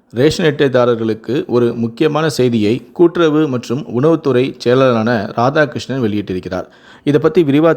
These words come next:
தெரிஞ்சுக்கணும்னா இந்த வீடியோவை கடைசி வரைக்கும் ஸ்கிப் பண்ணாம முழுமையா பாருங்க. இந்த வீடியோக்குள்ள போறதுக்கு முன்னாடி இந்த வீடியோக்கு ஒரு லைக் பட்டனை பிரஸ் பண்ணிருங்க.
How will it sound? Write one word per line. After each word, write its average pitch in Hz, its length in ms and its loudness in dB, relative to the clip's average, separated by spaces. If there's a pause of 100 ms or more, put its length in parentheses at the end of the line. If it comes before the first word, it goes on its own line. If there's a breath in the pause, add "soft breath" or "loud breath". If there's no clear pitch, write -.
தெரிஞ்சுக்கணும்னா 127 640 0
இந்த 139 240 -2
வீடியோவை 120 400 2
கடைசி 127 320 -2
வரைக்கும் 113 340 -2
ஸ்கிப் - 380 -6
பண்ணாம 117 400 2
முழுமையா 113 320 4
பாருங்க. 107 440 -2
இந்த 127 260 0
வீடியோக்குள்ள 123 460 2
போறதுக்கு 117 380 0
முன்னாடி 104 220 -4
இந்த 120 280 0
வீடியோக்கு 113 280 0
ஒரு 104 140 0
லைக் 107 220 -2
பட்டனை 107 280 -4
பிரஸ் 101 300 -8
பண்ணிருங்க. 98 380 -2